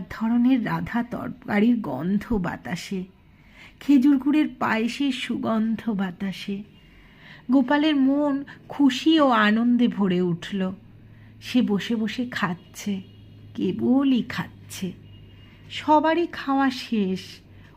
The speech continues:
ও তবুও খেয়েই যাচ্ছে। লাবণ্যদি হেসে হেসে বলছে, "আর নিবি তিলপিটুলি, ও গোপাল?" হঠাৎ গোপাল চোখ চেয়ে দেখলে জানলার পাশে বর্ষার জলে ভেজা ঝোপঝাড়।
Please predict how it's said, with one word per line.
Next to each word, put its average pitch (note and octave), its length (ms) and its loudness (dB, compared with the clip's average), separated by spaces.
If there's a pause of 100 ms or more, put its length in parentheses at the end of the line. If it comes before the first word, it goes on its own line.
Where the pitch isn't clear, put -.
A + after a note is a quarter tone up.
(120)
ও C#4 80 4
তবুও C4 640 0
খেয়েই B3+ 500 4
যাচ্ছে। - 640 -8 (720)
লাবণ্যদি D#4 600 4
হেসে C#4 400 0
হেসে D4+ 320 0
বলছে, C#4 480 0 (340)
"আর G3+ 200 2
নিবি G3+ 420 4 (400)
তিলপিটুলি, C4 680 4 (460)
ও D4+ 160 4
গোপাল?" B3 540 2 (1800)
হঠাৎ C4+ 560 -2 (160)
গোপাল B3+ 340 -2
চোখ B3 500 -6
চেয়ে B3+ 180 0
দেখলে A#3+ 640 0 (720)
জানলার G#3+ 440 2 (100)
পাশে G#3 380 -2
বর্ষার F#3+ 640 -2
জলে G3 360 -2
ভেজা G#3+ 340 -4
ঝোপঝাড়। F#3+ 760 -6